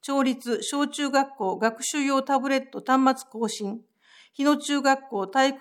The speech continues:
館空調設備整備工事、時代に合わせた持続可能な地域づくりを目指した自治会への支援を実施します。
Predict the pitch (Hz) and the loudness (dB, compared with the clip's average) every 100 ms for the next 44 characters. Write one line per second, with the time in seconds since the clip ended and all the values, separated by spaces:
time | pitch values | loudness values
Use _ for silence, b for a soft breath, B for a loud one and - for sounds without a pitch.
0 | - 196 180 - 302 294 294 277 285 - | -6 -6 -6 -2 -2 0 -2 -2 -6 -10
1 | 196 180 247 262 262 262 220 180 - - | -12 -6 0 2 2 0 -2 -2 -6 -16
2 | - b b b b - 196 240 269 262 | -20 b b b b -10 -2 4 6 6
3 | 254 254 220 - 185 202 190 254 285 277 | 6 4 2 0 0 0 -2 -4 -4 -2
4 | 269 269 294 262 269 254 - 294 294 277 | 2 4 4 4 4 4 -2 -4 -2 -4
5 | 294 294 247 208 196 208 214 - 190 202 | -4 -2 0 2 2 0 -2 -2 -2 -2
6 | 226 226 - 285 277 277 233 233 277 262 | -4 -6 -2 0 2 2 2 0 0 2
7 | 254 269 196 - 208 - - 175 - | 4 2 -2 -8 -8 -10 -12 -14 -16